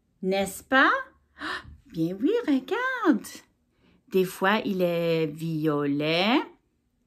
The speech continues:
rose, des fois un peu rouge, orange, jaune.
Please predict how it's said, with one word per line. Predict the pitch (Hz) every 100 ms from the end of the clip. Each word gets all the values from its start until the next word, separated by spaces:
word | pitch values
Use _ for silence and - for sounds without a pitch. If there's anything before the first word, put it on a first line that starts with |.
| _ _ _ _ _ -
rose, | 156 151 143 156 160 175 196 240 381 440 - - - _ _ _ -
des | 180
fois | 175 220
un | 190
peu | 160 180
rouge, | 160 - 165 196 254 427 480 320 - - _ _ _ _ _ -
orange, | 185 170 156 156 190 269 403 453 440 - -
jaune. | 185 175 175 175 196 262